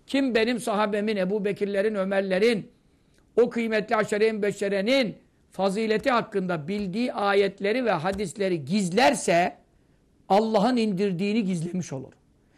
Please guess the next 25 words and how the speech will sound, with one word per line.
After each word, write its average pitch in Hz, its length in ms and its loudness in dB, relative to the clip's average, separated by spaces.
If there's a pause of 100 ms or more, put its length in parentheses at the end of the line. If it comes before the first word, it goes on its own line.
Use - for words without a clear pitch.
(240)
Allah'ın 233 440 4
indirdiğini 226 640 -2
gizleyenler 208 640 -2
için 202 220 -8
Allah 190 300 -2
ne 185 180 -4
buyuruyor? 202 420 0 (180)
"Feulâke 196 680 0
la'anehumullah 202 800 -2
ve 190 80 -4
la'anehumullâhin." 180 760 -8 (440)
Allah 247 440 4
da 240 60 2
onlara 214 260 2
lanet 190 420 0
edecek, 240 500 -2 (160)
ediyor. 247 480 2 (880)
Lanet 233 400 2
edebilen, 185 580 0
beddua 226 400 2
edebilen, 220 560 0
karıncasından 214 880 -2
filine, 208 400 -4
insanından 196 720 -4
cinine, 190 640 0